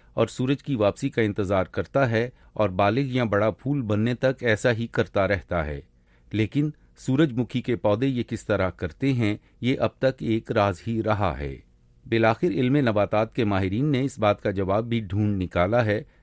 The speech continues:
جن کا کہنا ہے کہ یہ سورج مکھی کے پھول کی سورج کے ساتھ محبت کا معاملہ نہیں ہے، بلکہ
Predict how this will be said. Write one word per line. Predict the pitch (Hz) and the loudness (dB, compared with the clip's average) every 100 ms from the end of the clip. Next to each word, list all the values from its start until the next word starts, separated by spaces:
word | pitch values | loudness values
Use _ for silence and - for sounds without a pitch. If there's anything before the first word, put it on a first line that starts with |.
| - | -2
جن | 113 | 0
کا | 107 110 | 2 2
کہنا | 110 107 139 123 | 2 0 2 2
ہے | 135 | 0
کہ | - | -2
یہ | 113 98 151 | -2 0 -2
سورج | - 110 101 | -2 -2 -2
مکھی | 101 95 110 | -2 -4 -4
کے | - 107 | -4 -4
پھول | - 110 | -4 -4
کی | 123 139 | -4 -8
سورج | - 107 107 | -4 -2 -2
کے | - | -4
ساتھ | 95 104 104 | -2 -2 0
محبت | 104 95 90 92 - | -2 -2 -2 -4 -2
کا | 98 | -2
معاملہ | 95 92 92 92 87 | 0 0 0 -2 -2
نہیں | 85 85 139 113 | -2 -2 0 0
ہے، | 98 - _ _ - | 0 -4 _ _ -4
بلکہ | 98 107 110 135 | 0 0 0 -2